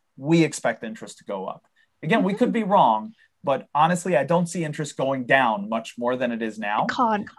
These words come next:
Speaker 2: It can't. <laughs>
Speaker 1: Well, there are parts of the world where we're already at minus, right?
Speaker 2: I
Speaker 1: We're at
Speaker 2: know,
Speaker 1: minus, like,
Speaker 2: but
Speaker 1: oh point two five.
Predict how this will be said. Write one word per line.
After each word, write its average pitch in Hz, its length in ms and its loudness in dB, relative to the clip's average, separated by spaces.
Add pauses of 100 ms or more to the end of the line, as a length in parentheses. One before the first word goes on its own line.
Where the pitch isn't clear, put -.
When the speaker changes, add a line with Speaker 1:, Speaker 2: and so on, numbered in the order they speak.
(160)
Speaker 2:
It 269 140 2
can't. 302 580 8
<laughs> - 20 8 (340)
Speaker 1:
Well, 233 240 10
there 220 240 8
are 254 160 10
parts 262 320 6
of 247 100 4
the 233 80 4
world 220 300 6
where 165 160 4
we're 180 180 6
already 208 320 4
at 160 140 0
minus, 160 540 -2
right? 120 180 0
Speaker 2:
I 233 100 4
Speaker 1:
We're 226 100 4
at 220 100 2
Speaker 2:
know, 214 100 4
Speaker 1:
minus, 214 300 2
like, - 140 2
Speaker 2:
but - 100 -4
Speaker 1:
oh 170 160 6
point 180 280 0
two 170 160 -2
five. 147 480 4